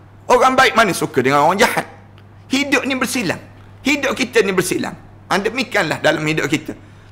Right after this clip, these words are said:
Kalau orang tanya kita, "Kenapa aku diuji sebegini rupa?" Jawabnya kerana apa dia?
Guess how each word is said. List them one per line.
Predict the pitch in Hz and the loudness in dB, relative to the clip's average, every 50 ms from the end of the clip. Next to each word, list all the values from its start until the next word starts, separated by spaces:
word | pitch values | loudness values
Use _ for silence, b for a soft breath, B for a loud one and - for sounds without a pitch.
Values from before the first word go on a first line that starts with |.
| B | B
Kalau | - 170 214 226 233 | 0 0 2 2 2
orang | 226 247 233 | 4 2 2
tanya | 220 208 214 240 233 | 2 0 0 0 -2
kita, | 214 233 226 - - - - - - - - | -2 -4 -2 0 -2 -2 -2 -6 -18 -18 -12
"Kenapa | - 277 302 302 294 - 247 226 | -8 0 0 0 0 2 2 2
aku | 208 214 - 175 170 | 2 2 0 -2 -2
diuji | 165 175 - 208 196 165 175 170 | -2 -2 -4 -4 -4 -2 -4 -4
sebegini | - - 135 165 165 175 170 170 | -4 -2 -2 2 2 2 2 2
rupa?" | 160 147 147 139 160 - - - - - - | 2 2 0 0 0 -8 -10 -10 -10 -12 0
Jawabnya | 131 165 180 202 226 233 226 196 208 202 | 2 4 6 6 4 2 2 -2 -4 -2
kerana | - - 196 196 196 196 | -2 -2 -2 0 -2 -2
apa | - - | 0 0
dia? | 190 208 | -2 -2